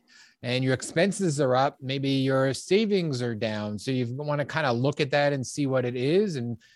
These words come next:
are there some adjustments that you can make? Uh, and if you're in retirement, the amount that you need to spend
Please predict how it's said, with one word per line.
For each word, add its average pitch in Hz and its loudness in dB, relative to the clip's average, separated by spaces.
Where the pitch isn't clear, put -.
are 120 0
there 131 2
some 131 -2
adjustments 127 -2
that 127 0
you 123 2
can 117 -2
make? 175 0
Uh, 113 -4
and 143 0
if 143 0
you're 151 4
in 208 0
retirement, 123 -2
the 135 2
amount 131 0
that 156 -6
you 143 -2
need 156 0
to 160 -6
spend 220 2